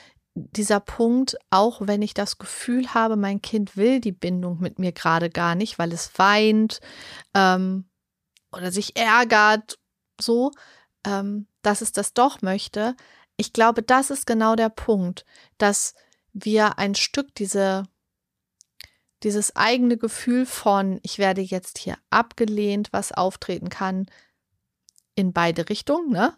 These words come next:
Hast du ja auch grad so schön gesagt, ein Baby kann durchaus mehrere Bezugspersonen haben. Dieses, ich werde abgelehnt, ich werde nicht gewollt. Auch die Frage, was habe ich falsch gemacht? Wir wissen gerade im ersten Jahr, wo sowohl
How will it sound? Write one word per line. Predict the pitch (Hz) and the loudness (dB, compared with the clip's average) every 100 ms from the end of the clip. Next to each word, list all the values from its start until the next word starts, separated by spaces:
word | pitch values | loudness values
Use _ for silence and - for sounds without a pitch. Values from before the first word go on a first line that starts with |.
| _ | _
Hast | - 208 - | -6 -6 -2
du | 196 | -2
ja | 180 | -2
auch | 214 | -2
grad | - 220 | -2 -2
so | 220 | -2
schön | - 220 | -2 -2
gesagt, | 220 220 | -2 -4
ein | 196 | -6
Baby | 190 196 202 | -4 -6 -8
kann | - 196 | -10 -8
durchaus | 190 - 190 - | -8 -10 -10 -6
mehrere | 185 196 214 214 | -4 -4 -4 -4
Bezugspersonen | 214 - 226 - - 214 214 214 214 | -4 -6 -8 -10 -8 -6 -4 -6 -2
haben. | 214 226 294 302 - - - - - | -2 -2 -4 -10 -16 -20 -20 -14 -6
Dieses, | 214 202 | -4 -4
ich | - - | -8 -4
werde | 202 202 - - | 0 0 0 -2
abgelehnt, | 240 - 233 214 220 220 214 | -4 -2 -2 0 0 -2 -4
ich | - - | -8 -2
werde | 196 196 | -2 -2
nicht | 185 185 - | -4 -6 -8
gewollt. | 175 170 - 226 233 240 247 - - _ - | -10 -4 4 4 6 6 4 0 -12 _ 2
Auch | 233 | 2
die | - 311 | 0 -8
Frage, | - 214 220 214 190 | 0 2 2 -2 -4
was | 208 226 - - | 0 0 0 0
habe | 208 196 - | 0 0 -4
ich | 180 - | -8 -8
falsch | - 180 175 - - | -6 -4 -2 -4 -6
gemacht? | 220 220 220 302 - | -4 -2 -2 -4 -6
Wir | 208 196 | -6 -4
wissen | 220 - 220 | -4 -4 -4
gerade | - 202 220 | 0 0 2
im | 214 | 0
ersten | - 202 208 - 196 | -2 -2 -2 -6 -6
Jahr, | 208 220 208 | 0 0 0
wo | 190 | -4
sowohl | 190 185 196 220 240 262 | -6 -6 -2 2 4 4